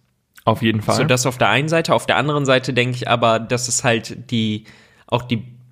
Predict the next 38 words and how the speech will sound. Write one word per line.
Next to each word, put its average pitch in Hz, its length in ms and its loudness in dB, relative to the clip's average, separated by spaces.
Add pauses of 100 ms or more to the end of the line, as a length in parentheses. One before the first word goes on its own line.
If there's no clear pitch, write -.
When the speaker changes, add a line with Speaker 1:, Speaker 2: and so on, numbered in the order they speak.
Speaker 2:
beste 123 280 0
Möglichkeit, 123 760 0
mal 110 320 0
zu - 200 -10
zeigen, 107 540 0
dass 104 180 -6
ein 104 80 -8
Dark 107 340 -2
Ride 107 320 -6
halt 104 200 -6
auch - 120 -12
was - 160 -8
anderes 135 640 -4 (100)
ist - 600 -6 (440)
oder 123 200 2
sein 123 280 4
kann, 139 440 -2 (1300)
Speaker 1:
Es 127 180 -2
geht 123 180 4
ja 135 100 4
auch - 40 2
Speaker 2:
als 135 160 0
viele 147 260 0
sich 120 180 -4
vorstellen, 147 460 0
weil 117 160 2
ein 113 60 -4
Dark 127 260 0
Ride 127 240 0
ist 123 200 -2
Speaker 1:
Aha. 120 80 -2
Speaker 2:
ja, 117 200 4 (340)
also 127 260 0
wenn 127 280 0
sich 123 220 -6
heute 139 560 0
l-, 117 140 -6 (500)
so 113 500 -4